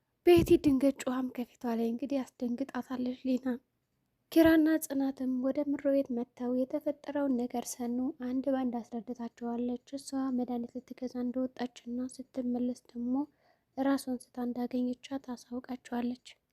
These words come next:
«ወደ እናንተ ልንመጣ ብለን ከእንግዳ ላይ እንግዳ መጨመር ይሆናል ብለን ቀረን» አለች። ጽናትም «እናንተ እኮ ለእኔ እንግዳ አይደላችሁም» ብላለች።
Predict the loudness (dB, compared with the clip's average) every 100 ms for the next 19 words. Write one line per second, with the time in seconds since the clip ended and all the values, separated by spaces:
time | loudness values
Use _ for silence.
0 | _ _ _ -2 4 6 6 4 2 2
1 | 2 2 0 -2 -2 -2 -2 -2 -4 -6
2 | -6 -4 -2 -2 -2 -2 -2 -2 -2 -4
3 | -4 -4 -4 -2 -2 -2 -6 -6 -6 -4
4 | -6 -4 -4 -2 -2 -2 -2 -2 -4 -8
5 | -20 _ _ _ 0 6 6 6 6 6
6 | 6 2 0 -4 -4 -2 -2 0 0 0
7 | -2 -2 -4 -6 -8 -8 -6 -4 -4 -4
8 | -8